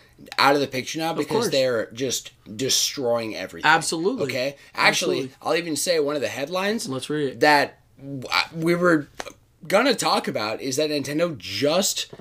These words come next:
Speaker 1: made history for the most, uh, I can't, I don't know the term I'm looking for, but basically the most profitable, the, the most expensive or most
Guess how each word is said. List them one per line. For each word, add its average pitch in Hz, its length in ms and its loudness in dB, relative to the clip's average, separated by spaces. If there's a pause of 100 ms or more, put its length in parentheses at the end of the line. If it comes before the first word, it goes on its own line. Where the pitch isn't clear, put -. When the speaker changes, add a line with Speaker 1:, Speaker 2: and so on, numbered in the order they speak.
(140)
Speaker 1:
made 135 300 2
history 117 520 0
for 101 300 -2
the 107 220 -4
most, 104 680 0 (520)
uh, 107 540 2 (280)
I - 80 -6
can't, 151 260 -2 (220)
I 147 60 0
don't 156 80 2
know 151 140 2
the 110 140 0
term - 280 -4
I'm 170 140 -2
looking 185 160 -2
for, 196 280 0 (200)
but 117 100 -4
basically 170 460 0
the 139 120 -4
most 131 420 -6
profitable, 147 840 0
the, 127 240 -6
the 117 160 -8
most 139 260 -2
expensive 143 800 -2
or 110 280 -4
most 143 300 0